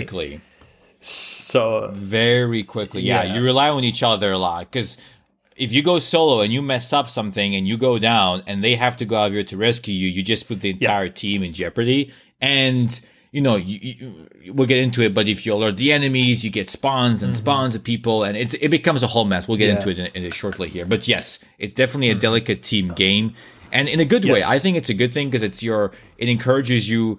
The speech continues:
Speaker 1: It's kinda like Operation Tango. It encourages you to, like, team up, plan, talk,
Speaker 2: Yeah.
Speaker 1: conversate with people, be
Speaker 2: Yeah.
Speaker 1: social with
Speaker 2: Think
Speaker 1: them
Speaker 2: it through.
Speaker 1: in a nice way,
Speaker 2: Mm-hmm.
Speaker 1: and, you know, get the job done. Right,
Speaker 2: Yeah,
Speaker 1: right.
Speaker 2: I
Speaker 1: So I
Speaker 2: like
Speaker 1: kinda
Speaker 2: that part
Speaker 1: like
Speaker 2: about
Speaker 1: that.
Speaker 2: it too.
Speaker 1: So,
Speaker 2: I,
Speaker 1: yeah,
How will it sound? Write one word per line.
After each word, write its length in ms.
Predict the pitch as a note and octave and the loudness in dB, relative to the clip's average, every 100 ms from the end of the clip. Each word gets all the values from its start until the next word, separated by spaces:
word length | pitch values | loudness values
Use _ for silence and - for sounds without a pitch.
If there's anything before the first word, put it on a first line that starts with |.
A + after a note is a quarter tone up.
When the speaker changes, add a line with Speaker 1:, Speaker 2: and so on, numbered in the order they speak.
| - - | -10 -14
Speaker 1:
It's 140 | A#2+ | -2
kinda 180 | G3 B3 | 0 2
like 240 | G#3 - | 0 0
Operation 440 | B2+ D3 C#3+ C3+ A2+ | -6 -2 -2 -2 0
Tango. 520 | A#2+ C#3 D#3 F3+ F#3 _ - | 0 2 2 2 -2 _ -6
It 80 | C3+ | -4
encourages 640 | C3 E3 G3 F#3 C#3+ A2+ A2+ | 0 2 4 4 2 0 -2
you 100 | G#2 | -4
to, 140 | - | -2
like, 260 | A2 F#2+ - | -2 -2 -6
team 280 | - C#3 B2+ | -4 -2 0
up, 280 | A#2 G2+ - _ - | 0 0 -6 _ -8
plan, 580 | C#3+ C#3 A#2+ A2 F#2+ F#2 | 0 2 2 0 -4 -6
talk, 520 | - C#3 B2 G#2 F#2+ | 0 2 4 0 -4
Speaker 2:
Yeah. 180 | - C3 | -6 -2
Speaker 1:
conversate 360 | B2+ A#2 A#2+ G#2+ | 0 0 0 -2
with 100 | G2+ | -4
people, 220 | G2 G2 | -8 -4
be 100 | A#2+ | -2
Speaker 2:
Yeah. 60 | |
Speaker 1:
social 580 | A#2+ C#3 B2 A2 F2 E2+ _ - _ - | 2 2 2 0 -2 -4 _ -20 _ -4
with 180 | G#2 F#2+ | -2 2
Speaker 2:
Think 200 | F#2 F2 | 2 2
Speaker 1:
them 100 | E2+ | -2
Speaker 2:
it 60 | |
through. 300 | A#2+ G#2+ G2+ | -4 -4 -4
Speaker 1:
in 100 | G2+ | -2
a 40 | G2+ | 2
nice 320 | G2+ F#2+ A#2+ | 4 2 2
way, 260 | G2+ E2+ E2+ | 2 2 0
Speaker 2:
Mm-hmm. 80 | - | -2
Speaker 1:
and, 180 | G2+ F#2+ | 0 2
you 60 | |
know, 100 | F#2+ | 2
get 200 | F#2 A2 | 0 -2
the 80 | F#2+ | -2
job 320 | F2+ G2 E2+ - | 0 0 0 0
done. 440 | F2+ E2 D#2 - | -2 -2 -8 -12
Right, 460 | G#2+ G#2 A2 G#2+ G2+ | -8 -2 2 4 4
Speaker 2:
Yeah, 280 | - A2 - | 4 2 2
Speaker 1:
right. 140 | - | 2
Speaker 2:
I 20 | F3 | 4
Speaker 1:
So 60 | |
I 40 | F#3 | 2
Speaker 2:
like 100 | F#3 | 2
Speaker 1:
kinda 160 | D3+ | 0
Speaker 2:
that 60 | F#2+ | 2
part 120 | F2 | 0
Speaker 1:
like 40 | A#2 | 2
Speaker 2:
about 220 | A2 F#2+ | -2 -4
Speaker 1:
that. 60 | |
Speaker 2:
it 20 | - | -2
too. 80 | A#2+ | 0
Speaker 1:
So, 80 | |
Speaker 2:
I, 140 | G#2 A#2+ | 0 -2
Speaker 1:
yeah, 140 | - | -6